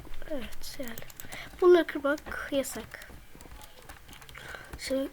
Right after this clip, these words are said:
aa, kitap var. "Merhaba, eğer bunu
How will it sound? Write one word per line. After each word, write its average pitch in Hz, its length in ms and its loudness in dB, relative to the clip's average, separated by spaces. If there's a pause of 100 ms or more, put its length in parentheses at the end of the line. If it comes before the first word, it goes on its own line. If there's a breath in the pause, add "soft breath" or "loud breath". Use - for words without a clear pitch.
aa, 277 120 2
kitap - 440 -2
var. - 400 -4 (920 loud breath)
"Merhaba, 285 540 6 (120)
eğer 269 400 2
bunu 285 380 2